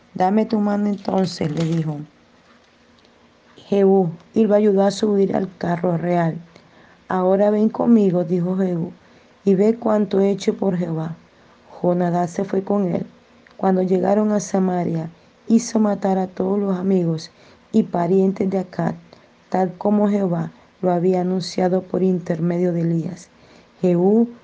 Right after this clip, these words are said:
convocó a una reunión de todos los habitantes de la ciudad y les dijo, "Acab rindió poco culto a Baal en comparación con el culto que le voy a ofrecer. Convoquen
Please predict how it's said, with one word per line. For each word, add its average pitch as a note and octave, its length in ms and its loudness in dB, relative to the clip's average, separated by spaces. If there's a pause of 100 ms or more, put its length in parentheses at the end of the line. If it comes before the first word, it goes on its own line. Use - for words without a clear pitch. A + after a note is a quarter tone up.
(180)
convocó F#3 500 -2
a G3+ 40 4
una G#3 220 2
reunión F#3+ 540 0 (380)
de F#3 100 -2
todos G#3 320 4
los G#3+ 120 2
habitantes F#3+ 600 0
de F#3 120 0
la F3+ 100 -6
ciudad F3 300 -2
y F3+ 60 0
les F3+ 180 -4
dijo, D#3+ 340 -4 (480)
"Acab F3+ 520 -2 (500)
rindió G#3 400 4
poco G3+ 340 -2
culto G3 380 -2
a F#3 60 0
Baal F3 420 -2 (420)
en G#3+ 140 2
comparación F#3+ 720 -2
con G#3 220 -2
el G3+ 100 -2
culto F3 500 -4 (360)
que F#3 160 0
le F3 100 2
voy F3 280 2
a E3+ 60 -4
ofrecer. - 600 -8 (600)
Convoquen G3 800 0